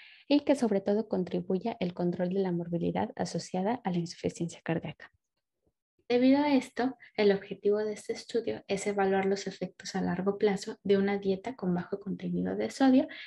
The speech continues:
en pacientes con insuficiencia cardíaca. Llevamos a cabo un ensayo clínico multicéntrico de asignación aleatoria, de diseño abierto y de variable evaluada ciega.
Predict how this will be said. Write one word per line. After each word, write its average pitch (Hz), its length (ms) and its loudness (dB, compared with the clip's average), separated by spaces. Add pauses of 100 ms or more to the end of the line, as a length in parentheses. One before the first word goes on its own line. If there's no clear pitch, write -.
(140)
en 240 120 2
pacientes 202 540 -4
con 185 200 -4
insuficiencia 180 680 -6
cardíaca. - 460 -6 (2250)
Llevamos 214 440 2
a 226 100 -6
cabo 220 420 0
un 202 160 -2
ensayo 196 600 -6
clínico 220 580 -8 (300)
multicéntrico 254 880 0
de 220 60 0
asignación 180 580 -4
aleatoria, 220 640 -2 (440)
de 196 80 0
diseño 190 360 0
abierto 233 520 0
y 233 80 -2
de 196 100 0
variable 185 400 -2
evaluada 185 440 -6
ciega. 262 540 0